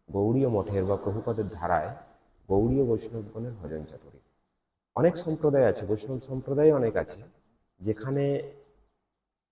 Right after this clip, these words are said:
এই গুরুদেবের সাথে, মানে গুরুতত্ত্বের সাথে গৌরসুন্দর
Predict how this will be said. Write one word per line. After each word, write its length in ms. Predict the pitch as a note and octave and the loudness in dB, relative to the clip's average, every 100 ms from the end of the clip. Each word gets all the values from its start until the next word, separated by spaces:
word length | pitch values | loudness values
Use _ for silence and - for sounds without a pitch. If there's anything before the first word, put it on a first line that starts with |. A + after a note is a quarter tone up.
| _ _ _ | _ _ _
এই 120 | G2+ F#2 D2 G#2+ | -2 -2 -2 2
গুরুদেবের 540 | A#2+ E3 F#3 F#3 F#3 - | 4 8 8 8 6 2
সাথে, 200 | G2 G#2 | -4 -2
মানে 160 | G2 G#2 G2+ | 0 0 0
গুরুতত্ত্বের 680 | C3+ E3+ E3+ E3+ - G#3 - | 0 2 0 -2 0 0 0
সাথে 300 | - G#2+ - - - _ _ _ _ _ _ _ _ _ _ - | -6 -10 -10 -14 -16 _ _ _ _ _ _ _ _ _ _ -6
গৌরসুন্দর 800 | F#2+ A2+ C3 - E3 E3 F3 | 2 2 2 0 0 2 2